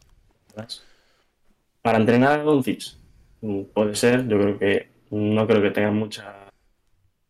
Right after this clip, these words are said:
muchas rencillas entre ellos en lo que la temporada que viene, en las venideras, si es que Kidd,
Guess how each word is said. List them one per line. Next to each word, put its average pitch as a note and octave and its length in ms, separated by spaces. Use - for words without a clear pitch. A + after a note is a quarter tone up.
muchas B2+ 260
rencillas A#2+ 380
entre A2 220
ellos A2 240
en A2 100
lo G#2+ 80
que G#2+ 100
la - 60
temporada G#2 340
que G2+ 60
viene, G2 260
en - 80
las - 340
venideras, G2 540
si G2 80
es - 80
que G2 160
Kidd, F#2+ 180